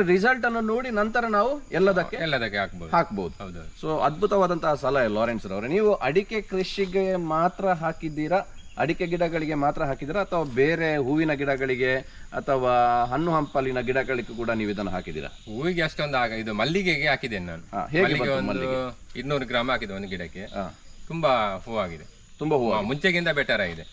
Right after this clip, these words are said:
Speaker 2: ಗಿಡನೂ ಚೆನ್ನಾಗಿದೆ,
Speaker 1: ಹಾ,
Speaker 2: ಹಸಿರು
Speaker 1: ಹಾ.
Speaker 2: ಹಸಿರಾಗಿತ್ತು.
Speaker 1: ಹಾ, ಹಾ.
Speaker 2: ಇವಾಗ ಮಳೆಯಿಂದ ಸ್ವಲ್ಪ ಗಿಡ ಹಾಳಾಗಿದೆ.
Speaker 1: ಇವಾಗ of course, ಇವಾಗ ಮಳೆ ಬಂದ್ರೆ ಯಾವ ಗಿಡಗಳು,
Speaker 2: ಅದೇ.
Speaker 1: ಹೂವಿನ ಗಿಡಗಳು ಕೂಡ ಬ-,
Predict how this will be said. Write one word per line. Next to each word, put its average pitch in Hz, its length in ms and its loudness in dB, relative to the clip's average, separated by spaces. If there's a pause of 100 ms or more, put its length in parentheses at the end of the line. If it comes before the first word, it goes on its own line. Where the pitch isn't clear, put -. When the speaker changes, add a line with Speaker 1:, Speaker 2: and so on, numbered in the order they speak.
Speaker 2:
ಗಿಡನೂ 147 320 2
ಚೆನ್ನಾಗಿದೆ, 98 480 -2
Speaker 1:
ಹಾ, 92 220 -8
Speaker 2:
ಹಸಿರು 104 200 -4
Speaker 1:
ಹಾ. 98 60 -2
Speaker 2:
ಹಸಿರಾಗಿತ್ತು. 92 540 -6
Speaker 1:
ಹಾ, 87 380 -8
ಹಾ. 85 160 -10
Speaker 2:
ಇವಾಗ 151 260 2
ಮಳೆಯಿಂದ 165 340 4
ಸ್ವಲ್ಪ 143 280 -2 (100)
ಗಿಡ 131 180 2
ಹಾಳಾಗಿದೆ. 107 460 2
Speaker 1:
ಇವಾಗ 165 200 0
of 135 160 2 (100)
course, 92 180 -6
ಇವಾಗ 117 220 -2
ಮಳೆ 131 240 0
ಬಂದ್ರೆ 147 300 -2
ಯಾವ 135 240 4
ಗಿಡಗಳು, 135 320 -2
Speaker 2:
ಅದೇ. 127 80 2
Speaker 1:
ಹೂವಿನ 135 200 0
ಗಿಡಗಳು 123 400 0
ಕೂಡ 139 100 -2
ಬ-, 117 520 0